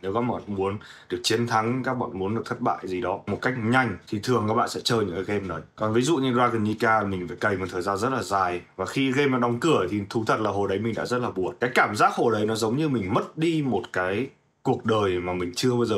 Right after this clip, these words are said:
có ấy. Mình có những người bạn trong game, mình có những hành trình của mình trong game, mình có những cái thành tựu mình đạt được ở trong game. Và tất cả mọi thứ nó biến mất khi game đấy bị xóa đi. Và rồi cái điểm thay đổi đấy chính là cái năm mà mình mười tám tuổi.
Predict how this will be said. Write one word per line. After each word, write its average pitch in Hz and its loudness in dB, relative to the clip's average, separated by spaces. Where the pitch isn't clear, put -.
có 95 0
ấy. - -10
Mình 110 0
có 117 4
những 156 2
người 131 2
bạn 107 0
trong 113 -2
game, 120 4
mình 113 2
có 110 0
những 131 0
hành 151 0
trình 117 2
của 98 -2
mình 101 -2
trong 120 -2
game, 131 2
mình 117 0
có 113 0
những 131 0
cái 123 2
thành 113 -2
tựu 139 0
mình 107 0
đạt 101 0
được 98 0
ở 92 -2
trong 104 -6
game. 107 0
Và 95 -2
tất 113 0
cả 120 4
mọi 95 -2
thứ 98 -2
nó 98 -2
biến 104 0
mất 147 -2
khi 104 0
game 101 -2
đấy 95 -2
bị 110 -4
xóa 95 -2
đi. 101 -4
Và 127 2
rồi 139 4
cái 143 2
điểm 151 4
thay 143 0
đổi 101 2
đấy 104 -2
chính 120 0
là 135 0
cái 110 -4
năm 123 2
mà 113 2
mình 98 -2
mười 95 -2
tám 101 0
tuổi. 120 -2